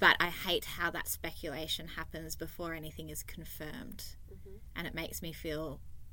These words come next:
Speaker 1: very uncomfortable and, like, get that sick feeling in my stomach.
Speaker 2: Mm.
Speaker 1: Mm.
Speaker 2: I couldn't imagine.
Speaker 1: Mm.
Speaker 2: Um, and so, yeah, the way the news reports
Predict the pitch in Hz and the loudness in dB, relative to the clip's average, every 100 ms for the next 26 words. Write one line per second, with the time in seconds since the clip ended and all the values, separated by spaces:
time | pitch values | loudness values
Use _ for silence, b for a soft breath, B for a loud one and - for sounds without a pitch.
0 | - 180 170 160 160 170 - - 156 156 | -4 0 0 0 -4 -4 -6 -4 -4 -2
1 | 151 143 - - 160 160 127 156 156 - | -4 -6 -8 -2 -2 -2 -4 -2 -4 -4
2 | - 156 - - - - - 175 175 175 | -4 -2 -2 -2 -4 -4 -4 -6 -6 -6
3 | 165 151 - 113 - - - - - 214 | -6 -6 -4 -6 -6 -6 -8 -10 -10 -8
4 | 202 202 202 - 165 160 - - - - | -6 -4 -6 -4 -4 -2 -4 -4 -6 -6
5 | 208 - 214 190 175 165 160 170 - - | -4 -2 -2 -2 -4 -4 -4 -4 -6 -4
6 | - 175 165 160 165 - - - - - | -2 -2 -2 -2 -4 -6 -8 -6 -4 -4
7 | - - - - B B B B B B | -6 -6 -6 -6 B B B B B B
8 | - - - 233 233 226 226 - - - | -4 -4 -4 -2 -2 -2 -6 -4 -6 -6
9 | - - - - - - - - - 247 | -6 -6 -8 -6 -6 -4 -4 -4 -2 -2
10 | - 240 214 247 226 226 240 262 254 233 | 2 2 6 6 6 4 4 4 4 2
11 | 214 208 208 165 - 196 180 - - - | 2 2 2 -2 0 0 2 0 -4 -6